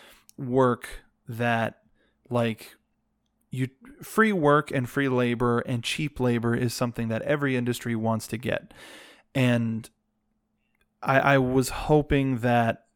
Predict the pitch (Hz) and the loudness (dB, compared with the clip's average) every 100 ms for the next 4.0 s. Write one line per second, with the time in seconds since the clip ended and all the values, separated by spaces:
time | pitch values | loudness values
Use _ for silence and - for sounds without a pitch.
0 | _ - 139 131 139 135 135 131 123 135 | _ -2 2 4 6 8 8 6 4 4
1 | 127 - - 123 117 - _ _ _ _ | 2 0 0 2 0 -4 _ _ _ _
2 | 160 151 147 165 156 147 147 160 147 147 | 6 8 8 4 2 -2 0 0 2 0
3 | 147 143 143 139 131 131 226 - 131 | -2 -2 -4 -4 -4 0 0 0 -4